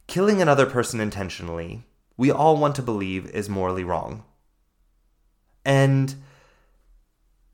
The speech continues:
I don't think that there's a problem with us seeing this, because when we believe that killing a person intentionally is morally wrong, what we're actually seeing is that when we take another person's life, we're taking away their ability to choose anything.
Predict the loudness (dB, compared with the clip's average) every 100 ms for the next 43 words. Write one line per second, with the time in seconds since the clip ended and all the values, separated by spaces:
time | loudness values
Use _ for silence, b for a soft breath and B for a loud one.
0 | _ 2 6 6 4 2 0 2 2 2
1 | 0 2 2 2 0 -2 -6 -8 -10 -12
2 | -14 -16 -16 -18 _ -2 2 4 4 -2
3 | B B B B B _ 4 6 6 2
4 | 2 0 -2 -4 -4 -2 -2 -2 -2 -4
5 | -4 -8 -8 -8 -10 -8 -8 -6 -6 -4
6 | -2 0 0 0 0 0 -2 0 0 2
7 | 0 -2 -4 -4 -2 -2 -2 -6 -4 -2
8 | 0 0 -2 -4 -2 0 0 0 -2 -4
9 | -4 0 0 0 -4 -2 -6 -4 -4 0
10 | 2 2 0 -2 -4 -8 -8 -10 -8 -8
11 | -8 -8 -10 -12 -18